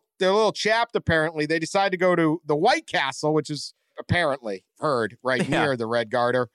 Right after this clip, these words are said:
Speaker 1: But that is closed also because it's three in the morning and you're in Indiana. One of the judges then, two guys drive by, and Sabrina Bell,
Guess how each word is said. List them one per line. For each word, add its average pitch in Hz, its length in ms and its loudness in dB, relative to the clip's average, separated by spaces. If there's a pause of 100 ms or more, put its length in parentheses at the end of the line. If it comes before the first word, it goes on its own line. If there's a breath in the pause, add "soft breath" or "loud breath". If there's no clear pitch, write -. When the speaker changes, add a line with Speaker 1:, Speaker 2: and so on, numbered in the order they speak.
(200)
Speaker 1:
But 160 160 -2
that 269 240 0
is 254 120 -4
closed 190 380 0
also 170 440 0
because 139 260 -4
it's - 160 -14
three 214 280 0
in 160 80 2
the 127 60 -2
morning 127 400 0
and 110 100 -6
you're 127 120 -2
in 131 60 -2
Indiana. 143 680 -4 (720 loud breath)
One 196 380 -2
of 320 120 2
the 277 100 2
judges 180 600 0
then, 165 380 0
two 247 180 -4
guys 202 400 0
drive 175 520 0
by, 127 580 -2
and 131 320 -4
Sabrina 196 600 0
Bell, 160 440 0